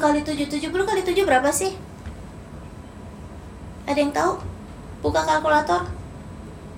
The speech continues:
Empat, sembilan,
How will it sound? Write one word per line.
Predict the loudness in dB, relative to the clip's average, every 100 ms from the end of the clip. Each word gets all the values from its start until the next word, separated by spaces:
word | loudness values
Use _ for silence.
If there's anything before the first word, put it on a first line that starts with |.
| -14 -14 -14 -14 -12 -12 -14 -14 -14 -14 -14 -12 -12 -12 -14 -14 -14 -14 -14 -14 -14 -14 -14 -14 -4
Empat, | 4 6 6 2
sembilan, | 6 8 8